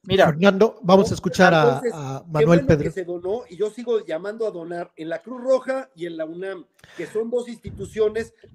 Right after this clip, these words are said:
Speaker 1: Insisto.
Speaker 3: sabemos y está probada su honestidad de,
Speaker 1: Qué
Speaker 3: de,
Speaker 1: bueno
Speaker 3: del gobierno.
Speaker 1: que citas a la Cruz Roja, porque ¿sabes cuál fue el único organismo internacional que desmintió? Los primeros que salieron a desmentir que habían retenes militares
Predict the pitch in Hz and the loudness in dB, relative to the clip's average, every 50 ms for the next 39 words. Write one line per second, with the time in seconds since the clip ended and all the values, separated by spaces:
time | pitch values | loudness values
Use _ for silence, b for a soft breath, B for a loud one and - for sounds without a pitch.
0 | - - 285 302 320 311 311 247 220 190 165 160 - - _ 160 135 - - 208 | -2 2 2 4 4 6 6 6 6 6 4 -2 -6 -12 _ -20 -8 -4 -4 -4
1 | 208 - 214 190 180 214 214 208 214 208 - - 196 190 196 190 - - 202 202 | -2 -2 -4 -2 0 0 0 0 -2 -6 -10 -10 -10 -8 -8 -10 -12 -12 -10 -8
2 | 226 247 233 - b b b b b b b 160 190 185 202 - _ _ _ - | -8 -8 -8 -10 b b b b b b b -8 -6 -6 -6 -8 _ _ _ -2
3 | 226 269 247 262 262 262 254 254 254 262 262 247 196 196 220 247 262 214 - 262 | -2 0 2 4 6 6 6 4 4 2 2 2 0 -2 -2 0 2 2 2 0
4 | 277 277 277 247 226 220 220 202 202 196 - 240 233 254 214 220 233 240 269 302 | -2 0 2 2 2 4 4 4 4 4 2 2 0 0 2 2 6 8 8 8
5 | 294 262 240 220 - 226 226 220 214 208 208 247 277 302 302 294 - 262 269 262 | 8 6 2 2 4 2 2 2 0 0 2 2 2 2 0 0 2 2 2 2
6 | 226 - 247 240 247 247 247 226 233 247 247 247 226 - 196 196 185 185 180 185 | 0 2 4 6 8 8 6 4 2 0 0 0 2 4 4 4 6 4 2 2
7 | 208 226 220 220 196 180 165 180 165 165 165 151 165 160 170 180 190 202 196 - | 2 0 0 -2 -2 -2 -2 -2 -2 -2 -4 -6 -6 -4 -2 -2 -2 -2 0 0
8 | 190 180 165 170 165 151 160 160 156 151 208 202 190 185 170 151 - 165 170 185 | 0 0 0 0 -2 -2 -4 -6 -6 -2 0 2 2 2 0 -2 -4 -4 -4 -2
9 | 226 269 285 - - 190 180 175 185 202 220 220 202 170 170 160 156 165 160 156 | -2 -2 -2 -2 -4 -2 0 0 0 0 0 0 0 0 -2 -2 -4 -6 -8 -8
10 | 151 202 208 196 - 170 156 165 196 208 214 - 165 156 165 185 190 202 180 170 | -6 -8 -6 -4 -2 -2 0 0 0 0 0 -2 -4 -2 -4 -4 -4 -6 -6 -8
11 | 156 147 147 143 - 160 175 180 165 139 - | -8 -8 -6 -4 -2 0 0 0 0 -2 -6